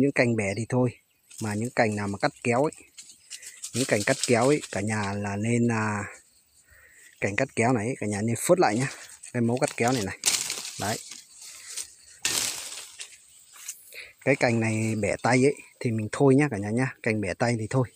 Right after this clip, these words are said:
Cành nào cắt kéo thì mình, à, mình phớt lại nhá cả nhà nhá. Đấy.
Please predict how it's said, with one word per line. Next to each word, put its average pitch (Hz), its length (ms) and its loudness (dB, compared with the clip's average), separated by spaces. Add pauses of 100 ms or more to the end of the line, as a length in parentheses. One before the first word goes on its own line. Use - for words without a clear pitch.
(100)
Cành 113 160 0
nào 98 100 -8
cắt 139 140 0 (100)
kéo 123 240 2
thì 120 60 2
mình, 107 380 -4
à, 101 160 -8 (720)
mình 113 160 0
phớt 165 240 4
lại 139 160 4
nhá 151 240 6
cả 104 60 -4
nhà 110 140 0
nhá. 139 160 4 (1000)
Đấy. 113 160 -2